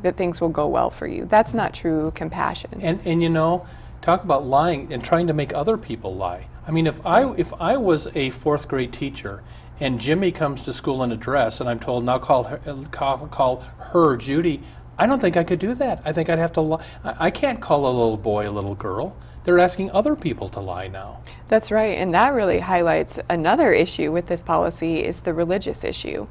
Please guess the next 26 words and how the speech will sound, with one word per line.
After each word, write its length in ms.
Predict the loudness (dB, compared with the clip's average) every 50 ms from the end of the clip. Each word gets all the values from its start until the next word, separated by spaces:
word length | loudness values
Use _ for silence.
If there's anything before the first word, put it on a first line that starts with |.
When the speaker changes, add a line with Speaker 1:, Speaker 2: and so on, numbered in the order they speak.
| -14 -16 -16 -16 -16 -14 -10
Speaker 1:
um, 280 | -8 -6 -4 -4 -4 -2
and 160 | -2 0 0
the 80 | 2 2
ri-, 260 | 2 2 0 0 -2 -4
religious 500 | 0 2 2 4 4 2 0 -2 -4 -6
freedom 320 | -4 -4 -2 -2 -2 -2
rights 320 | -2 -2 -2 -4 -4 -4 -4
of 140 | -4 -4
schools 540 | -6 -8 -4 -2 2 2 2 2 2 0 -2
and 180 | -4 -4 -2 -2
the 80 | -2
other 180 | -2 -2 -2 -2
students 600 | -4 -6 -8 -6 -4 -4 -2 -4 -6 -8 -8 -8
in 160 | -6 -6 -8
schools. 420 | -8 -8 -6 -4 -4 -2 -2 -2 0
Speaker 2:
And 80 | 2
there 80 | 4 4
were 140 | 4 4 4
no 180 | 4 2 2 0
exemptions 500 | 0 -2 -2 -2 -2 -4 -4 -8 -10 -8
for 140 | -10 -8
anybody 460 | -4 -4 -2 -2 -2 -4 -6 -8 -6 -4
Speaker 1:
No 300 | -2 2 4 6 6 6
Speaker 2:
in 60 | 4
this 100 | 2 0
proposed 220 | 0 0 0 0